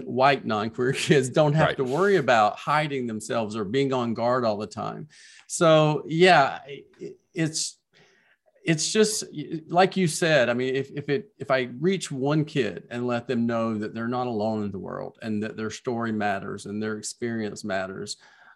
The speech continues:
Speaker 1: uh, it's, it's worth it. It's worth all the pushback I get, that's for sure.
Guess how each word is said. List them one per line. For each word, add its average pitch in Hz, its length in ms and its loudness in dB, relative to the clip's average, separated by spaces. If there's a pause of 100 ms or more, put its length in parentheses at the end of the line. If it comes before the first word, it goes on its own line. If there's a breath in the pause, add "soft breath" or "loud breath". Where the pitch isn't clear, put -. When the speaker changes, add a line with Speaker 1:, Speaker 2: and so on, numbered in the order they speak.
(100)
Speaker 1:
uh, 101 440 0 (120)
it's, 165 240 -2
it's - 320 -6
worth 147 280 -2
it. 85 100 -4
It's - 160 -8
worth 135 180 2
all 143 100 8
the 113 100 -2
pushback 101 560 0
I 95 80 -6
get, 98 340 -6
that's 101 180 -6
for - 160 -12
sure. - 360 -16